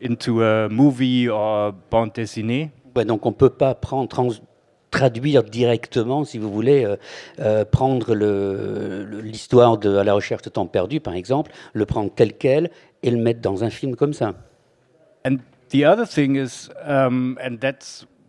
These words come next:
Speaker 1: why I become very critical towards, uh, adaptations today.
Speaker 2: Et l'autre chose, et c'est pour ça que je critique beaucoup les adaptations qu'on voit aujourd'hui,
Speaker 1: I, I have the feeling that we live in an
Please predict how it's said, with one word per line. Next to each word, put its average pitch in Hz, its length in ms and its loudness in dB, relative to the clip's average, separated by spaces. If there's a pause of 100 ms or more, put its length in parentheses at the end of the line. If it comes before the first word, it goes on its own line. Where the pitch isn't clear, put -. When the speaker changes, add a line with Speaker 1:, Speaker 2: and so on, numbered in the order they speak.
Speaker 1:
why 123 160 4
I - 20 4
become 120 380 -4
very 120 540 -2
critical 123 680 -2
towards, 107 720 -4
uh, 101 560 -2 (140)
adaptations 107 720 -8
today. 110 400 -4 (540)
Speaker 2:
Et 123 80 6
l'autre 139 260 6
chose, 151 260 4
et 113 40 -4
c'est 113 140 -4
pour 120 160 -4
ça 147 180 0
que - 100 -8
je 110 100 -4
critique - 600 -8 (180)
beaucoup 123 480 0
les 113 140 2
adaptations 113 580 0
qu'on 107 140 -6
voit 107 140 0
aujourd'hui, 95 420 -4 (640)
Speaker 1:
I, 123 120 -2 (120)
I 143 180 2
have 180 180 -2
the 147 80 -2
feeling 156 500 -4
that 123 200 0
we 123 120 -2
live 147 560 -2
in 127 100 -2
an 123 120 0